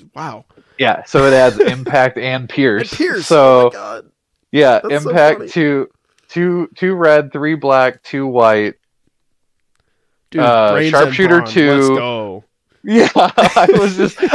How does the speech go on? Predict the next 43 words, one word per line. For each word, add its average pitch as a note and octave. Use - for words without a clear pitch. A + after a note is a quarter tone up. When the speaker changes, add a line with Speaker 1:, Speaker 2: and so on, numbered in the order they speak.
Speaker 2:
I F3
was F#3
just D#3+
looking D3+
through D#3+
the D3
cards C#3+
and B2+
I C3+
was C3
like, B2+
"Oh, F#3+
<laughs> -
Brains A#3
and E3+
Brawn." C#3+
Like, A3
and D4+
Speaker 1:
Wow. D3+
Speaker 2:
then D#3+
could E3+
you F#3+
imagine, C#3+
like, C3+
doing C3+
that C3+
multiple A#2+
turns B2
if A2+
she, A#2
like, C#3+
e-, -
Speaker 1:
You -
Speaker 2:
or F3+
Speaker 1:
have G3+
to G#3+
Speaker 2:
even A3
if A3
Speaker 1:
keep F#3
Speaker 2:
she A3+
Speaker 1:
that A3
Speaker 2:
had G3+
the D#3+